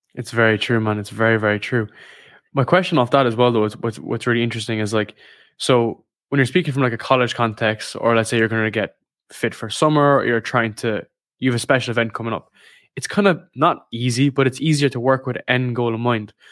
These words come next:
But one thing I've always admired by, by your physique in particular is the fact that you are literally always fucking dialed in, always have a good physique. Even when you're at the top of your bulk, man,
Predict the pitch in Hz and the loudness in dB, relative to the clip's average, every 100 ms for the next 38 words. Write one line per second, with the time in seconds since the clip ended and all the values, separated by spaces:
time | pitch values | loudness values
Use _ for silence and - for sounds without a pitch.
0 | _ - 135 156 143 131 131 127 120 120 | _ 0 2 4 4 4 4 2 0 2
1 | 120 113 117 113 - 113 113 123 123 120 | 2 0 -2 -4 -4 -2 0 0 -2 -4
2 | 120 117 110 123 123 107 107 113 120 110 | -4 -6 -8 -8 -6 -8 -8 -6 -4 -4
3 | - - 120 139 151 135 139 135 117 104 | -6 -8 -2 2 4 4 2 2 0 -4
4 | _ _ _ - 135 139 131 120 107 - | _ _ _ 2 4 6 4 2 -2 -2
5 | 123 120 107 113 107 107 104 92 _ _ | -4 -6 -2 -2 0 -2 -4 -8 _ _
6 | _ 131 143 143 131 131 131 135 117 117 | _ 2 4 2 2 0 -2 -4 -4 -6
7 | 117 131 131 127 120 - 135 123 110 127 | -4 -2 0 0 -2 -2 -2 -2 0 2
8 | 127 123 117 | 0 0 -2